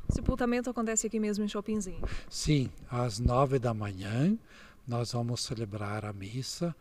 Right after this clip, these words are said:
Speaker 2: Não sabemos ainda se o bispo vem, alguém virá, eh, do governo provincial, provavelmente o Frei Alex, que vai vir como definidor na regional, né?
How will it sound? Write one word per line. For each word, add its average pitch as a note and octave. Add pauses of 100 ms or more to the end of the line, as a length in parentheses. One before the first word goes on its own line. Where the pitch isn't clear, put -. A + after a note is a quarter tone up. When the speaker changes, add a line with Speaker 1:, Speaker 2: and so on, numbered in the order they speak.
(420)
Speaker 2:
Não C3+
sabemos B2
ainda A#2
se -
o A2+
bispo A#2
vem, A#2+ (400)
alguém C3
virá, A#2+ (400)
eh, A#2
do B2+
governo C3+
provincial, B2+
provavelmente B2+
o -
Frei D3+
Alex, A2 (720)
que A2+
vai A#2
vir A#2
como A2
definidor A#2+
na A2
regional, A#2+
né? C#3